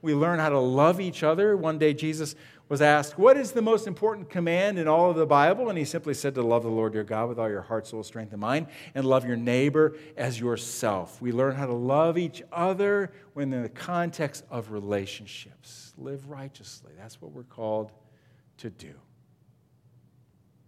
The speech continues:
Keep God's word. Worship God alone.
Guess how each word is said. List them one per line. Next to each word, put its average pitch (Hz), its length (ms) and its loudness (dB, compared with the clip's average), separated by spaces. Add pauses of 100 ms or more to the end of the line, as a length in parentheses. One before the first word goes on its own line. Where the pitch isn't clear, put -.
(1120)
Keep 185 220 -4
God's 107 280 -4
word. 98 280 -20 (1300)
Worship 151 340 -2
God 101 220 -6
alone. 87 160 -14